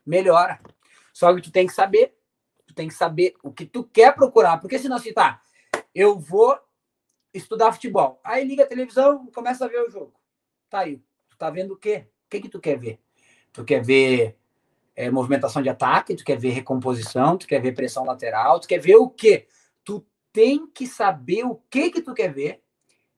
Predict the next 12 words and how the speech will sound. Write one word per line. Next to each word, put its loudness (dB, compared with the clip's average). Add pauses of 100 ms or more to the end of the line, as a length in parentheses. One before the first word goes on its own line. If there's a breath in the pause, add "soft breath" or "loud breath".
(140)
e -6
buscar 0
essas -2
informações. -10
Eu -6
não -2
acredito, -4
João, -8 (420)
que -2
assistir -6
por 2
assistir 0